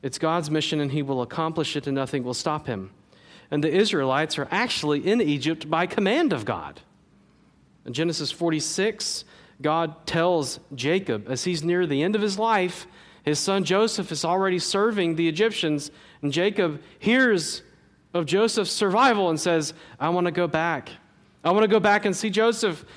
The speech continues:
And God says, "Yes, take your family to Egypt." They're actually here on mission by divine commandment. We have a family,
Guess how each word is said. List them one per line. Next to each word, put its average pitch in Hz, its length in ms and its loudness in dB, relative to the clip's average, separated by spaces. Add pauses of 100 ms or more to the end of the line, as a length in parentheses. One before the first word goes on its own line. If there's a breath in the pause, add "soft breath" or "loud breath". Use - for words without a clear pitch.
(240 loud breath)
And 143 100 0
God 160 240 0
says, 147 320 -2
"Yes, 131 400 -2
take 156 260 -4
your 160 100 -4
family 156 360 -2
to 135 140 -4
Egypt." 120 540 -8 (640)
They're 156 120 -2
actually 185 480 0 (260 loud breath)
here 208 600 0 (140)
on 180 220 0
mission 202 480 0 (220 loud breath)
by 175 320 2
divine 185 760 -2 (1000 soft breath)
commandment. 170 880 -2 (2750 soft breath)
We 131 200 0
have 156 140 0
a 165 60 -2
family, 143 520 -4